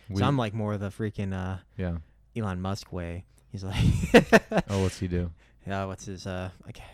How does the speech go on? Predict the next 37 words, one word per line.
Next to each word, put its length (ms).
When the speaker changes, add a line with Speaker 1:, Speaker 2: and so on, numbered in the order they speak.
Speaker 2:
what 160
exactly 500
does 120
he 60
say? 200
I'm 80
trying 160
to 40
remember. 500
It's, 240
uh, 220
make 260
your 80
year 220
plan. 400
He's 140
like, 340
"Don't 140
make 160
a 40
plan 260
for 120
a 40
year." 220
He's 120
like, 160
you 80
know, 160
"Make 240
your 60
plan 240
for 120
six 280
months." 340
He's 120
like, 160
"Because 360